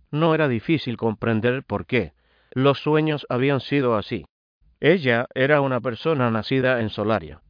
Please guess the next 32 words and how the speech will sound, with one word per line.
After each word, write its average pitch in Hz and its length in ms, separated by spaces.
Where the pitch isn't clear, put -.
y, 110 200
como 127 260
tal, 85 300
raramente 147 680
estaba 127 420
en 120 80
la 113 80
presencia 120 540
física 123 420
de 120 80
otros 117 380
seres 113 280
humanos. 123 540
El 123 160
hija 139 200
le 127 100
había 135 280
sido 139 360
prohibido, 127 640
porque 131 320
era 139 180
humano 143 380
y 123 80
aparte 131 500
de 117 120
eso, - 260
naturalmente, 113 880
porque 127 320
procedía 120 580
de 123 140
la 113 100
Tierra. - 360